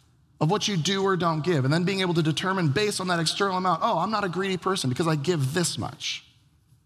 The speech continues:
There's no level of giving that you can look at. There's no level of giving that I could stand up here and say, "Well, so long churches,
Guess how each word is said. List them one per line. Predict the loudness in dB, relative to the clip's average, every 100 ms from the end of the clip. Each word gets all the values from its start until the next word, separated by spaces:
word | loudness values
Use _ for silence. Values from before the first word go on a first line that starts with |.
| _ _ _ _ _ _ _ _ _ _ _ _ 0
There's | 2
no | 2 0 0
level | -2 -2 -2
of | -2
giving | -2 0 0
that | 0
you | 0
can | 0 0
look | 0 -2
at. | -6 -8 -16 -20 _ _ _ _ _ -2
There's | 0 2
no | 2
level | 0 0
of | 0
giving | 0 2
that | 2
I | 0
could | -2 -2
stand | 0 0
up | 0
here | 0
and | 0
say, | 2 2
"Well, | 2 2 0
so | 0
long | 2 0 0
churches, | 0 0 0 0